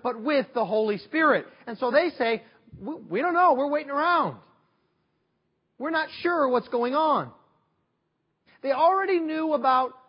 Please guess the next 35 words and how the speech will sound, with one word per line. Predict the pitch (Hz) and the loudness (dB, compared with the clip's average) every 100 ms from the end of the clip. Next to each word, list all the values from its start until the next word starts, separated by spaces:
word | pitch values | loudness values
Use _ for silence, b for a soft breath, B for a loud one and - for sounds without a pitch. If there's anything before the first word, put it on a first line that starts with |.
| - | -14
the | - | -12
concept | - 311 339 - 240 | -8 -4 -4 -4 -6
of | 208 | -6
repentance. | 190 - 277 285 240 180 - b b | -10 -6 -4 -4 -4 -8 -12 b b
They | |
already | 254 311 370 349 | 0 2 2 0
knew | 311 | -2
about | 294 247 | -2 -4
the | 233 | -6
concept | - 262 277 - 240 240 | -6 -6 -6 -6 -6 -6
of | 220 - | -10 -10
preparing | 233 - 320 370 370 311 | -14 -8 -4 0 0 -2
for | 247 240 | -4 -4
the | |
one | 214 233 226 | -2 -2 -2
who | |
was | 214 190 | -4 -8
to | 214 | -10
come | 196 190 190 | -6 -6 -6
from | 190 180 | -8 -6
John. | 233 285 254 165 - B B | -4 -2 -2 -4 -8 B B
But | 233 | -8
now | 262 320 302 | -4 -2 -4
Paul | - 285 302 285 | -2 2 4 2
is | 220 | -2
going | 220 226 | -4 -6
to | 180 | -6
begin | 185 214 202 190 - b | -8 -6 -6 -6 -10 b
to | 202 | -6
take | 254 277 277 | -2 -2 -2
them | 196 | -6
to | 190 | -6
the | 175 | -6
next | 175 156 - | -6 -6 -2
step. | 262 240 | 4 4